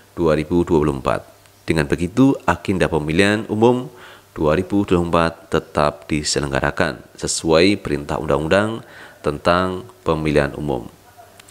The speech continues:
Kepada Ketua Umum Partai Politik, dibanding memberikan usulan-usulan yang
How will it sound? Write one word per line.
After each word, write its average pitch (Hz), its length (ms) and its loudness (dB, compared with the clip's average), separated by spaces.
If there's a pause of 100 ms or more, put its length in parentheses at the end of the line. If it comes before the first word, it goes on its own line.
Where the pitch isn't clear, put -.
(480)
Kepada 131 560 4
Ketua - 320 4
Umum 92 240 2
Partai 78 320 0
Politik, 101 560 2 (560)
dibanding 95 800 2 (240)
memberikan 82 560 2
usulan-usulan 90 800 0
yang 95 320 2